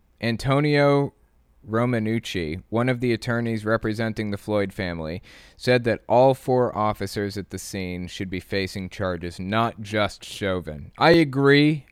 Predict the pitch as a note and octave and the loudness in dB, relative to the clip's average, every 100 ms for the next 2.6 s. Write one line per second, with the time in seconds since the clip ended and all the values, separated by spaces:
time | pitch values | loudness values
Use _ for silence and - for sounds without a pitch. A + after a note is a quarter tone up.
0 | _ C3+ E3 E3 D#3 D3+ - _ - - | _ 4 6 8 6 4 -2 _ -20 -20
1 | - _ _ - E3 D3+ A2+ F#2+ D#2+ G2+ | -20 _ _ 4 6 6 4 0 -2 -6
2 | - A#2 A#2 A2 G#2+ | 0 2 4 2 0